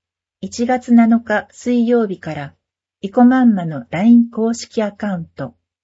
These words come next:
申し込みはこちらと書かれたキューアールコードがあります。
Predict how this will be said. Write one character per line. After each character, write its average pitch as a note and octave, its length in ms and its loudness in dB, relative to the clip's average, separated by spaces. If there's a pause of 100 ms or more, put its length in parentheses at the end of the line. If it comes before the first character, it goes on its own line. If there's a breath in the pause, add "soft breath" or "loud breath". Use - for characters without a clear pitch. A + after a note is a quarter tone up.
(1120)
申 A#3+ 220 4
し - 80 -16
込 B3 140 0
み A#3 160 6
は A3 100 -4
こ G#3+ 140 -14
ち G3 160 -8
ら F#3 200 -6 (220)
と G3+ 120 -12
書 G3 120 -8
か G3 120 -6
れ E3+ 120 -8
た D3+ 300 -12 (100)
キ A3+ 200 0
ュ G#3+ 80 2
ー G#3+ 120 -2
ア - 20 -2
ー G#3 40 -2
ル G3+ 100 -6
コ G3+ 180 -6
ー F#3 40 -4
ド E3 100 -8
が D3 160 -8
あ C#3+ 60 -8
り C#3+ 160 -10
ま C#3 140 -10
す。 - 180 -20